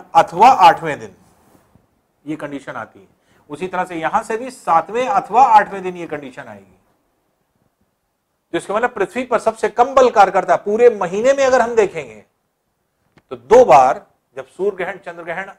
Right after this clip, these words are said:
या तो हो दो condition। और सूर्य ग्रहण, चंद्र ग्रहण अगर नहीं है तो अमावस्या और पूर्णिमा के समय दीर्घ ज्वार आएंगे।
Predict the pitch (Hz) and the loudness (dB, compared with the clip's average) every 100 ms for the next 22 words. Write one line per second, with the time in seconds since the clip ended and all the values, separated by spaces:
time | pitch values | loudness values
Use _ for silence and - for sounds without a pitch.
0 | _ _ 143 156 214 196 196 202 _ _ | _ _ -4 -2 0 0 -2 -6 _ _
1 | _ _ _ _ _ 147 165 170 165 175 | _ _ _ _ _ -8 -6 -8 -12 -14
2 | 175 _ _ _ _ _ _ - 127 196 | -20 _ _ _ _ _ _ -20 -4 -2
3 | 208 196 208 208 202 196 214 214 214 214 | -2 -4 -6 -10 -6 -4 -4 -4 -4 -6
4 | 220 247 208 _ _ 175 165 165 160 - | -8 -8 -10 _ _ -2 0 -2 -10 -2
5 | 233 240 - 170 170 202 214 196 - - | 2 2 0 -4 -2 -2 -2 -4 -8 -8
6 | 214 294 - _ 127 165 175 165 160 160 | -4 -6 -8 _ -6 -4 -2 -2 4 4
7 | 151 151 147 | 4 -2 -10